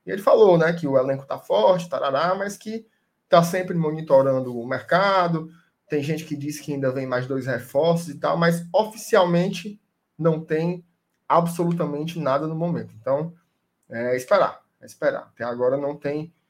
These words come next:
nenhuma novidade. Mas, em nome de Jesus, não fique flodando o, o, o chat, não, que o povo fica agoniadozinho aí. Bom, uma outra, uma outra mudança pra gente fechar essa sessão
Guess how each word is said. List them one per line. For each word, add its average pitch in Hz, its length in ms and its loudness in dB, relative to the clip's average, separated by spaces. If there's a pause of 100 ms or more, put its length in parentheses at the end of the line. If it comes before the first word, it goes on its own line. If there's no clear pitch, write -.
(200)
nenhuma 175 300 2
novidade. 180 500 0
Mas, 165 280 0
em 180 100 -2
nome 208 240 -2
de 175 60 -8
Jesus, 185 300 2
não 185 120 -4
fique 175 260 -10
flodando 156 500 -2
o, 135 580 -8 (840)
o, - 160 -20
o 131 100 -8
chat, 135 400 -2
não, 151 160 -4
que - 100 -14
o - 100 -20
povo 139 160 -4
fica 131 280 -4
agoniadozinho 147 600 -4
aí. 104 180 -10 (500)
Bom, 226 320 8 (500)
uma 233 260 8
outra, 247 360 10
uma 214 180 4
outra 233 260 6
mudança 190 400 2
pra 170 140 0
gente 190 160 -4
fechar 170 420 0
essa 165 180 -4
sessão 139 960 -4